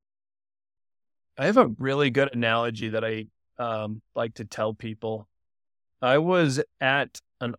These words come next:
arcade game around this time, a arcade with my, with my kids. I took 'em to an arcade, and there's these, these machines where you put tokens in these machines,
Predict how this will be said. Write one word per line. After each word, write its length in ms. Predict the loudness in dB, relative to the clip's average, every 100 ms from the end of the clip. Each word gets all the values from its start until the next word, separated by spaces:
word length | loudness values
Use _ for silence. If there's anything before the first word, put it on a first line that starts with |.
| -2
arcade 880 | -2 -2 -4 0 2 2 -4 -8 -8
game 440 | -6 -6 -8 -10 _ -4
around 440 | -2 0 0 0
this 200 | 0 -2
time, 540 | -2 -2 -2 -4 -8 -14 _ _ _ -2
a 60 | 0
arcade 520 | 2 0 2 0 0
with 180 | -2 -4
my, 160 | -4 -4
with 160 | -8 -4
my 100 | -6
kids. 480 | -4 -2 -2 -4 -16 _ _ _ -6
I 60 |
took 180 | 0 2
'em 80 | 2
to 140 | 2 2
an 60 |
arcade, 400 | 2 0 0 0
and 100 | 2
there's 200 | -2 -2
these, 260 | -4 -8 -10 -4
these 220 | -4 -2
machines 840 | -2 -2 -4 0 2 2 0 -4 _ _ _ _ _
where 160 | -6 -2
you 140 | -2
put 320 | -4 -2 -2 -2
tokens 540 | 0 0 2 0 0 0
in 80 |
these 180 | -2 -4
machines, 640 | -6 -6 -6 -4 -6 -8